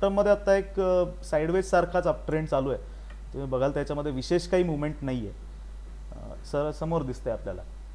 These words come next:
की इथे तो शंभर रुपयाला सुरू झाला आणि एकशे नऊ रुपयातच आला, म्हणजे अशी एक त्याच्यामध्ये sloppy movement दिसते आपल्याला. त्यामुळे विशेष काही शॉर्ट टर्ममध्ये मला हे दिसत नाही आहे. अ, हा आधीचे पण त्याचे trends दिसत आहेत, त्यामुळे Short टर्ममध्ये avoid करा शक्यतो.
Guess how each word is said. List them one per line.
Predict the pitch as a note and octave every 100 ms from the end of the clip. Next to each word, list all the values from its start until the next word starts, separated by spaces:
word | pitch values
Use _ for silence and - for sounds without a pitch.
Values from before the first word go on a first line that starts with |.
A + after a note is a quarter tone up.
| - - - -
की | A#2+ A#2
इथे | - B2
तो | A#2+ B2+ B2+ B2+ C3 C3 C3
शंभर | C3+ C3+
रुपयाला | D3+ D#3 D#3
सुरू | D3+ D3+ D3+
झाला | D3 D3
आणि | D3+
एकशे | C#3 - D#3
नऊ | D3 D3+
रुपयातच | D3 D3+ E3 D#3
आला, | A2+
म्हणजे | A2+ B2
अशी | B2 - D3 D3 D3
एक | C#3+
त्याच्यामध्ये | C3 C3+ C3 C3 - - - - - -
sloppy | D3+ D3 D#3 D#3+
movement | D3 C3 C3+ - -
दिसते | A#2+ - C#3+
आपल्याला. | B2 A2
त्यामुळे | A#2+ C3
विशेष | C3 C3 D#3+
काही | D#3+ E3+
शॉर्ट | E3 C#3 -
टर्ममध्ये | D#3 D#3 D#3
मला | D3+ D3+ D3+ D3 - - C3
हे |
दिसत | C3 B2+ C3+ C#3
नाही | C3
आहे. | A#2 - - - - - - - - - -
अ, | -
हा | G#2+ B2+ B2
आधीचे | B2+ C3+
पण | C#3 C3+
त्याचे | B2+ A#2+
trends | B2+ - B2 A#2
दिसत | A#2 A#2+ -
आहेत, | -
त्यामुळे | - - - C#3 C#3
Short | D3+
टर्ममध्ये | F3+ F#3+ G3+
avoid | F#3+ E3+ F#3
करा | F3+ C#3+ B2+
शक्यतो. | B2 - A#2